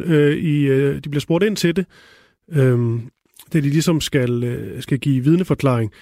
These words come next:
så skal de spørge ind til, eller t-, tale om denne her, øh, det tøj, han ligesom bar. Øhm, der er jo den, den usikkerhed, at,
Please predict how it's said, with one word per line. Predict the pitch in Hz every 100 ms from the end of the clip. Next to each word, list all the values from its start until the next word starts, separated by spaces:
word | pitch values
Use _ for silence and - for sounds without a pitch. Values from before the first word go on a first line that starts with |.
| _
så | -
skal | 180 190
de | 165
spørge | - 156
ind | 175
til, | 175
eller | 156 151 139 -
t-, | -
tale | - 165
om | 170
denne | 143 156
her, | 143 135 120
øh, | 117 113 113 117 120
det | 170
tøj, | - 156
han | 170
ligesom | 139 131 139 117 - _ _ _ _ _
bar. | 143 135 - _ _ _ _ _ -
Øhm, | 123 120 110 117 _
der | 165
er | 170
jo | 214
den, | 202 190 165
den | 185
usikkerhed, | 202 196 180 156 147 139 -
at, | 143